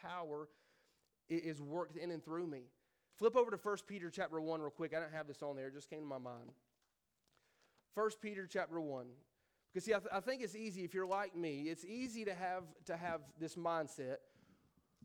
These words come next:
where we think, "You know what, God, I'll do this for you. I'll serve you in this capacity if you fix this first." But man, oftentimes, that's not the way the Lord works.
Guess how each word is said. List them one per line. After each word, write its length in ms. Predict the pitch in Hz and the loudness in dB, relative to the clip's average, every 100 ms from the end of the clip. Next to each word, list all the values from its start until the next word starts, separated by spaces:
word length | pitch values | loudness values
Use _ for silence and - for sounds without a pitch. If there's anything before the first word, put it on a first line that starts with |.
| - - | -20 -2
where 180 | 170 196 | 6 6
we 120 | 196 | 6
think, 240 | 190 214 196 | 4 2 4
"You 60 | |
know 60 | 196 | 6
what, 240 | 202 185 | 6 6
God, 280 | 180 196 196 175 | 6 6 6 4
I'll 340 | 180 226 254 233 | 4 6 4 2
do 480 | 165 214 233 240 190 165 | 0 -2 -2 -4 -4 2
this 280 | 214 208 - | 4 4 0
for 160 | 208 | -2
you. 420 | 180 170 151 147 165 | -2 -2 -2 0 0
I'll 280 | 208 233 | 2 2
serve 560 | - - 220 220 233 196 | 0 0 4 6 4 0
you 280 | 202 220 208 | -4 -2 0
in 120 | 180 | 2
this 200 | 202 202 | 2 2
capacity 760 | 214 180 190 170 160 156 156 156 | -2 0 0 0 -2 -4 -2 -2
if 160 | - | -4
you 140 | 190 180 | -10 -10
fix 400 | - 185 151 - | -4 -4 -4 -4
this 260 | 156 135 | -2 -2
first." 460 | - 135 - - - - _ - - - - - - - - - - 175 | -4 -8 -8 -14 -20 -20 _ -20 -20 -20 -20 -20 -18 -16 -16 -16 -12 -6
But 100 | 202 | -2
man, 180 | 226 | -2
oftentimes, 720 | 185 240 - 196 - 233 202 160 | 0 -2 -2 -4 -2 -2 -4 -4
that's 240 | 214 - | -4 -4
not 160 | 233 220 | -8 -4
the 80 | |
way 160 | 202 202 | -4 -2
the 80 | 190 | -2
Lord 180 | 190 175 | -4 -4
works. 520 | 214 220 - - | -6 -8 -14 -18